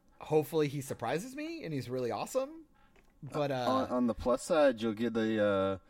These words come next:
Speaker 2: a quote-unquote live action
Speaker 1: Yeah.
Speaker 2: good version of Black Panther. <laughs>
Speaker 1: Oh my God.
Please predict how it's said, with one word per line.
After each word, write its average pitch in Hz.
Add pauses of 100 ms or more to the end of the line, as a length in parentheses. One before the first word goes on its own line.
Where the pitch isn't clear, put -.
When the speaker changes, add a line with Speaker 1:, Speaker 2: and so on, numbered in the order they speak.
(340)
Speaker 2:
a 98 (480)
quote-unquote 117 (260)
live 113
action 226 (360)
Speaker 1:
Yeah. 104 (880)
Speaker 2:
good 320
version 240
of 208
Black 226
Panther. 254
<laughs> - (2000)
Speaker 1:
Oh 95
my 85
God. 85